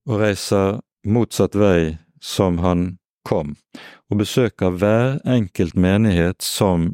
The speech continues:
ble stiftet gjennom hans evangelieforkynnelse. Og så står det i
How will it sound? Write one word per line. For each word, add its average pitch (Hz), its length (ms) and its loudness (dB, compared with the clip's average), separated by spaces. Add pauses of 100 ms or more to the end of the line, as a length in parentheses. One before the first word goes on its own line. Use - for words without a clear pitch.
(160)
ble 90 280 2
stiftet - 800 -4 (100)
gjennom 87 480 2
hans 85 360 0
evangelieforkynnelse. 82 1400 -2 (720)
Og 107 100 -2
så 123 80 2
står 113 340 2
det 90 140 4 (240)
i 95 120 4